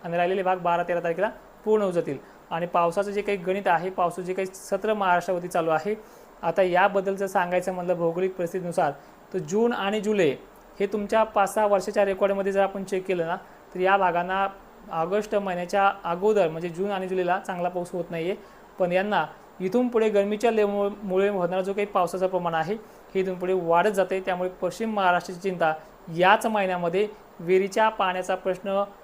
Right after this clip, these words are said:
मिटेल असा शब्द तुम्हाला मी ठाम देतोय. आणि महाराष्ट्रातल्या पावसाची जी काही कंडिशन आहे, पूर्व मराठवाडा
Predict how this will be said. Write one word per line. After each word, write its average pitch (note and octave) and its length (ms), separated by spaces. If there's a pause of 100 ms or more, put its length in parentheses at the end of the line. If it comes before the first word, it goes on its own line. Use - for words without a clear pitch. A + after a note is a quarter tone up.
(100)
मिटेल F#3+ 400
असा E3+ 260
शब्द F#3+ 260
तुम्हाला F3+ 300
मी F3 80
ठाम E3+ 280
देतोय. F#3 260 (340)
आणि F3 200
महाराष्ट्रातल्या F3 880 (400)
पावसाची F#3+ 480
जी G#3 120
काही A3 280 (260)
कंडिशन G3 340
आहे, F3 300 (380)
पूर्व F#3+ 240
मराठवाडा G3+ 520